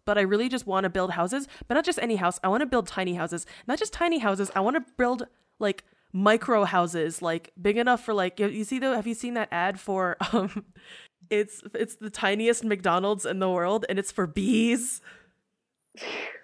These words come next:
Speaker 2: God.
Speaker 1: Like, I wanna make tiny houses like that, but I'm stuck making props for this dumb movie, and I'm so over it.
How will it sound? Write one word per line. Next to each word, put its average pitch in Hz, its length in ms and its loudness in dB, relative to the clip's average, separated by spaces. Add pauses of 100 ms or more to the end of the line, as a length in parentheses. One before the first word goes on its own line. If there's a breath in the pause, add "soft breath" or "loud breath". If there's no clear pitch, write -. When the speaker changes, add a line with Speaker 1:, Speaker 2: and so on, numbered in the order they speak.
(280 loud breath)
Speaker 2:
God. 185 260 -10
Speaker 1:
Like, 254 160 0
I 233 80 6
wanna 233 200 4
make 262 200 -2
tiny 240 340 0
houses 220 340 -2
like 190 180 -4
that, 190 240 -2
but 208 100 -4
I'm 208 80 -6
stuck 233 280 -4
making 240 320 -8
props 190 340 -2
for 233 100 -2
this 214 160 -4
dumb 190 320 -2
movie, 185 420 -2
and 175 140 -2
I'm 180 120 -6
so 190 360 -2
over 175 340 -4
it. 175 220 -8